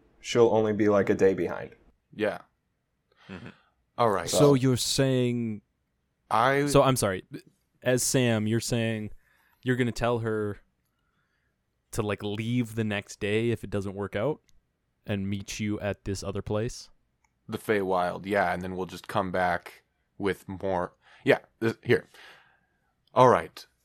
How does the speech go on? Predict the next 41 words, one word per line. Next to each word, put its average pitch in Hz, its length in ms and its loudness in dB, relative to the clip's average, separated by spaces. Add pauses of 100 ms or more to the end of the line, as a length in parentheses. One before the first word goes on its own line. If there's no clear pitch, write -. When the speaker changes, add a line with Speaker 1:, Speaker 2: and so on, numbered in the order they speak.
(240)
Speaker 2:
I'm 98 180 0
going 123 300 2
to 117 100 -8
the 101 100 -6
Feywild, 98 840 2
so 95 240 2
I 98 120 4
know 123 200 4
we 127 140 2
won't 101 280 0
get - 180 -10
broken 95 340 0
up 95 160 0
by 90 180 0
a 90 80 -4
month 87 460 -8
because 90 500 -2
I'm 127 240 4
not 120 200 0
gonna 101 220 0
leave 101 360 -2
there 92 220 0
until 87 300 -6
I 87 100 -4
see - 260 -6
you 107 260 -4
again 90 360 -4
anyway. 80 640 -10 (260)
If - 160 -10
you 110 140 -2
get 127 220 4
there 123 180 6
and 107 100 2
I'm 107 160 4
not 104 240 0
there, 107 480 2 (200)
somehow 107 540 2
you've 90 400 -6
beaten 90 380 -6
me. - 260 -16 (500)
So, 95 600 2